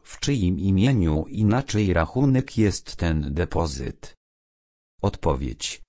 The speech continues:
W imieniu i na rachunek jednego człowieka. Gdyby ktoś złożył do banku tysiąc dolarów,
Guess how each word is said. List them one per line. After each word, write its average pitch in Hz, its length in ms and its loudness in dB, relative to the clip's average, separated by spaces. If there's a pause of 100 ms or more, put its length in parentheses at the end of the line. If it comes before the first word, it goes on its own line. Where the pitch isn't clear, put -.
(140)
W 82 100 -6
imieniu 117 680 4 (120)
i 98 180 2
na 82 220 4
rachunek 95 580 0
jednego 92 560 0
człowieka. 64 840 -4 (400)
Gdyby 80 460 0
ktoś 80 400 -2
złożył 120 640 2
do 98 180 2
banku 104 460 0
tysiąc 87 560 0
dolarów, 80 760 -2